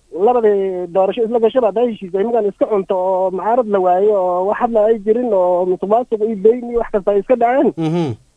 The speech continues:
Speaker 1: Wax ka hadlaana ay jirin.
Speaker 2: Mhm.
Speaker 1: Dhibkeeda ay leedahay, kolley haddaan tan soo socotana sidii te-, tan ay ku socoto ritiga hore, ritiga dambe saaqaadkiisa la, la dhahay, ritiga dambe ritigiisa hore saaqaadkiisa la, Soomaali kuma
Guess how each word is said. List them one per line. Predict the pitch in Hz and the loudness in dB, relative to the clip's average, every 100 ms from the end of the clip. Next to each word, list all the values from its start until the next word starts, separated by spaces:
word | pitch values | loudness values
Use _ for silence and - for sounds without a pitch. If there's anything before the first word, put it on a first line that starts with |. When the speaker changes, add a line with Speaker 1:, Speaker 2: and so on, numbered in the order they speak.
| _ _ _ _ _ _ _ _ _ _ | _ _ _ _ _ _ _ _ _ _
Speaker 1:
Wax | - 185 | -4 -2
ka | 208 247 | 0 0
hadlaana | 240 247 247 | 2 2 2
ay | 277 254 | 0 0
jirin. | 208 135 - | -2 -4 -8
Speaker 2:
Mhm. | 135 135 147 107 _ _ _ _ _ _ _ _ _ _ _ _ _ _ - | -6 -4 -4 -6 _ _ _ _ _ _ _ _ _ _ _ _ _ _ -2
Speaker 1:
Dhibkeeda | 233 254 254 | 2 2 2
ay | 247 | 2
leedahay, | 262 269 269 254 | 2 2 2 2
kolley | 277 262 | 2 2
haddaan | 269 254 220 180 170 165 156 - | 2 0 0 0 -4 -8 -10 -4
tan | 190 | -2
soo | 254 254 | 0 -2
socotana | 220 214 254 226 196 180 180 | -2 0 2 2 0 -2 -6
sidii | 240 233 233 208 180 | -10 -6 -6 -4 -2
te-, | 214 180 170 | -2 -2 -6
tan | 190 | -2
ay | 196 | -2
ku | 196 | -2
socoto | 226 202 190 | -2 -2 -2
ritiga | 180 180 220 196 | -2 0 2 2
hore, | 175 170 156 147 | 2 0 0 -4
ritiga | 143 165 202 | -8 -6 -6
dambe | 190 185 175 | -2 -2 0
saaqaadkiisa | 180 175 208 196 196 185 | 0 0 -2 -2 -2 0
la, | 208 208 | 0 0
la | 202 | 0
dhahay, | 180 175 | -2 -4
ritiga | 170 214 | -2 -2
dambe | 190 180 | 0 -4
ritigiisa | 180 226 196 | -4 -4 -2
hore | 175 | -2
saaqaadkiisa | 165 196 214 208 220 220 | -2 -2 -2 -4 -4 -2
la, | 208 | 0
Soomaali | 185 180 202 | 0 0 0
kuma | 214 226 | -2 -2